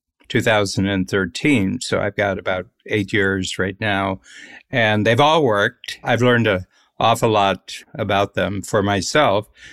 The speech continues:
But then for the last three years in a program that we call the Free Zone, I've worked with probably fifty anyway,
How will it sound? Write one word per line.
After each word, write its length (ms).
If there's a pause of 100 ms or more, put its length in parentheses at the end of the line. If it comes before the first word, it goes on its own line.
(180)
But 180
then 320
for 200
the 120
last 340
three 220
years 520 (120)
in 180
a 80
program 540
that 200
we 140
call 320
the 160
Free 300
Zone, 560 (460)
I've 640 (180)
worked 480
with 500 (500)
probably 600 (240)
fifty 480
anyway, 800